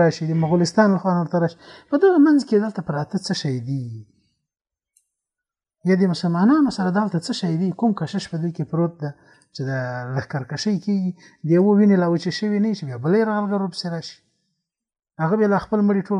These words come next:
کړي نه وي چې بل ورپسې راخوشي شي. نه موږ په کراره پرېږدي او نه ځان په کراره پرېږدي. نه له موږه لاس اخلي او نه عبرت اخلي.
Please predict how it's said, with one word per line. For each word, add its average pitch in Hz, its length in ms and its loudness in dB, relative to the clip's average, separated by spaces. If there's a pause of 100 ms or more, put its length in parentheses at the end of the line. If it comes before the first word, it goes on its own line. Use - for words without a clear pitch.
کړي 202 220 0
نه 202 40 0
وي 202 120 -2
چې 165 60 -2 (120)
بل 240 120 8
ورپسې 269 420 2
راخوشي - 420 -4
شي. - 120 -20 (520)
نه 233 140 6
موږ 302 240 8
په 285 80 -2
کراره 233 380 0
پرېږدي 208 360 -2
او 185 100 2
نه 214 160 6 (680)
ځان 151 340 0
په 135 80 -8
کراره 117 480 -12
پرېږدي. 113 380 -18 (680)
نه 208 140 6
له 233 180 6
موږه 285 180 6 (100)
لاس 285 160 4
اخلي 247 320 0 (1500)
او 151 220 0
نه 202 200 6 (2250)
عبرت 175 480 6
اخلي. 127 360 -8